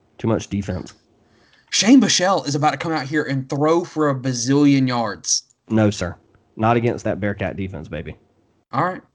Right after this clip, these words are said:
Speaker 1: Slow your roll and watch your mouth, jabroni.
Speaker 2: Shane Buechele is about to throw legitimately. He's going to throw for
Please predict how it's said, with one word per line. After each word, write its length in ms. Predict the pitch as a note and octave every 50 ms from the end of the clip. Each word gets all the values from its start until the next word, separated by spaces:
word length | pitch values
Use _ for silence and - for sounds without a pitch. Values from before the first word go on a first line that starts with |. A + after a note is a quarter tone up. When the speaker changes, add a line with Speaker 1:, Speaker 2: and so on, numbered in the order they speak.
| _ _ _ _ _ _ _ _ - _ _ _ _ _ _ _ _ - _ _ _ - - _ _ _ - - - - - - - _ _
Speaker 1:
Slow 240 | - - - A2+ A2+
your 180 | G#2+ G2 G2 F#2+
roll 320 | G2+ G2+ G2 F2+ F2+ - _ _ _ _ _ _ _ -
and 100 | F#2 F#2
watch 220 | F#2+ G2 G2 -
your 80 | - F#2+
mouth, 320 | G2 G2 F2+ F2 - - _ _ _ -
jabroni. 460 | A2 G2 F#2 G2 F#2+ F#2+ F#2 F2+ - _ _ _ _ _ _ _ - _ _ _ _ _ _ _ _ _ _ _ -
Speaker 2:
Shane 300 | - - - G#3 B3 C4
Buechele 540 | C4+ - - - D#3 D3 B2+ A2+ G#2+ G#2 - _ _ _ _ _ _ _ -
is 100 | C#3+ C3
about 320 | C3+ B2+ C#3+ D3 D3 - -
to 100 | C#3 C3
throw 580 | - - B2 B2+ B2+ B2 A#2+ A2 G#2+ G2+ - - -
legitimately. 580 | B2+ C3+ C3+ C3 B2 C#3+ C#3 C3 A#2+ A#2 G#2+ G#2+
He's 200 | B2+ E3 F3 -
going 140 | A3 G#3+
to 80 | F#3+ D3+
throw 420 | - - B2+ B2 A#2 G#2+ G#2 - - _ _ _ _ -
for 140 | - A#2